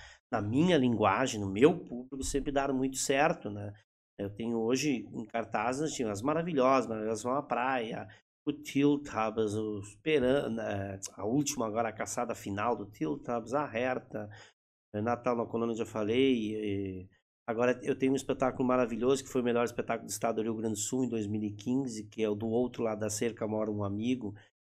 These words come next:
que é um espetáculo sobre o autismo, onde eu faço um personagem, um senhor de idade, que aliás virou livro, não é uma comédia.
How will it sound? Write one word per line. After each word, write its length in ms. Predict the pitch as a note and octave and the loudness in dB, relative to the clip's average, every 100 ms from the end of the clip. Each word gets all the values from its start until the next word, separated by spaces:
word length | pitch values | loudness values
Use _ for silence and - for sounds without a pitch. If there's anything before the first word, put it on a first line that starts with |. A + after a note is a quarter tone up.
| _ _ _ | _ _ _
que 60 | A#2 | 0
é 60 | |
um 60 | A2 | 0
espetáculo 380 | G#2+ - A2+ G#2 | 0 -2 -2 -4
sobre 180 | A#2 A2 | -2 2
o 20 | |
autismo, 800 | G#2 G2+ - C#3 C#3 A#2 G2+ - - - _ - | 2 0 -2 0 0 0 -2 -4 -14 -20 _ -6
onde 140 | G#2+ | -2
eu 80 | A2 | 0
faço 300 | A2+ G#2+ A2 | 0 0 -2
um 60 | |
personagem, 600 | G#2 G#2 G#2+ G#2 B2 A2+ | -4 -4 -2 0 2 0
um 60 | G#2 | -2
senhor 240 | - A2 | -4 -4
de 100 | G#2 | -4
idade, 560 | G2+ G2+ G2+ B2+ A2+ G2 - _ _ _ _ | -4 -2 0 0 -2 -12 -16 _ _ _ _
que 40 | A#2 | -2
aliás 340 | G#2+ A2 A2 | 0 2 0
virou 220 | G2+ G2+ G2 | 0 -2 -2
livro, 420 | A#2 D3+ G2+ G#2 | -2 -4 -6 -6
não 320 | A#2 A#2+ A#2+ | 0 0 0
é 80 | G#2+ | -2
uma 160 | G#2 | -4
comédia. 500 | G#2 A#2+ A2+ B2+ B2+ | -4 -4 -4 -4 -8